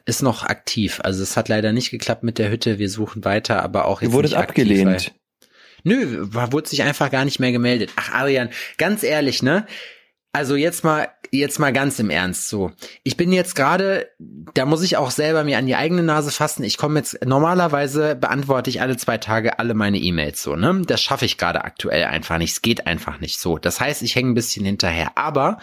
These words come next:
Speaker 1: bei sämtlichen Leuten, wo ich irgendwelche Anfragen gestellt hab, seien es irgendwelche Leute, mit denen man Geschäfte macht, seien es irgendwelche Institutionen, was auch immer,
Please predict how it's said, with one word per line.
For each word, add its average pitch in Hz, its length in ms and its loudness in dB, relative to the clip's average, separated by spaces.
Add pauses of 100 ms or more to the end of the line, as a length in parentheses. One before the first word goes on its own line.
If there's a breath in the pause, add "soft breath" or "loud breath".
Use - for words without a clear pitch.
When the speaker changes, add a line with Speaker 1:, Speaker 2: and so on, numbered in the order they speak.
(880 loud breath)
Speaker 1:
bei 123 380 0
sämtlichen 180 600 0
Leuten, 151 380 0
wo 147 100 2
ich - 160 -4
irgendwelche 160 420 2
Anfragen 110 520 0
gestellt 110 480 0
hab, 143 240 -4 (140)
seien 120 300 2
es 120 120 -6
irgendwelche 127 420 0
Leute, 117 300 0
mit 104 140 0
denen 104 180 2
man 95 180 2
Geschäfte 170 460 0
macht, 127 340 0
seien 107 280 0
es - 100 -8
irgendwelche 98 640 0
Institutionen, 107 880 0
was 151 180 -2
auch 110 140 -4
immer, 139 420 2